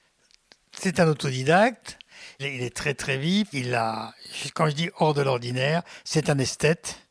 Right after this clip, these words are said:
il pige très très vite, il réagit très très vite, et, et on devient très très vite, euh, amis, et c'est lui qui m'initie d'abord à mon premier achat d'un immeuble, qui se trouve au cent vingt et un rue d'Aboukir.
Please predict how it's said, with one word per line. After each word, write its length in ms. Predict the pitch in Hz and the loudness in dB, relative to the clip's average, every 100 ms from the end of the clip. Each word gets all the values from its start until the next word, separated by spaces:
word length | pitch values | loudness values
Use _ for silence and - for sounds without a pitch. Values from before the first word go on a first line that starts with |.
| _ 135 | _ -10
il 320 | 127 127 123 | -8 -6 -6
pige 360 | 123 - 147 - | -4 0 2 0
très 220 | - 151 | -2 -2
très 220 | - 143 | 0 -2
vite, 340 | 123 147 165 - | 0 0 -2 -4
il 80 | |
réagit 480 | 120 131 127 - 143 - - - | -2 -2 -2 -4 -8 -10 -18 -14
très 200 | - 147 | -2 0
très 220 | 117 - 123 | 0 -2 -2
vite, 420 | 120 170 175 143 | 0 -2 -2 -2
et, 180 | 123 - - - - | -4 -4 -16 -20 -4
et 80 | 131 | 0
on 140 | 135 | 0
devient 300 | 139 143 151 | 2 2 0
très 160 | - 165 | 0 -4
très 180 | - 151 | -2 -2
vite, 240 | 147 135 | -2 -2
euh, 340 | 120 117 120 131 - _ | -2 0 -2 -6 -12 _
amis, 400 | - 143 190 247 - _ - - - - - | 0 4 6 4 0 _ -20 -20 -20 -20 -8
et 80 | 143 | -6
c'est 140 | - 139 | -2 0
lui 220 | 147 202 | 2 2
qui 140 | - | 2
m'initie 360 | 139 139 - 185 | 0 0 -2 0
d'abord 280 | 160 143 147 | 2 4 4
à 60 | |
mon 120 | 127 | 2
premier 340 | 123 - 165 139 | -2 0 2 2
achat 400 | 131 - 170 185 - - - | 0 2 2 2 -4 -20 -8
d'un 180 | 139 143 | 0 2
immeuble, 480 | 139 120 110 110 101 - _ _ _ | 2 2 0 -4 -8 -14 _ _ _
qui 160 | - 139 | -10 -4
se 140 | 143 | -2
trouve 240 | - 156 | 0 2
au 40 | 127 | 2
cent 180 | - 175 | 4 2
vingt 200 | 156 165 | 2 0
et 40 | |
un 40 | |
rue 120 | 143 131 | 0 0
d'Aboukir. 720 | 120 113 107 180 196 220 220 | -2 -4 -4 0 2 2 -2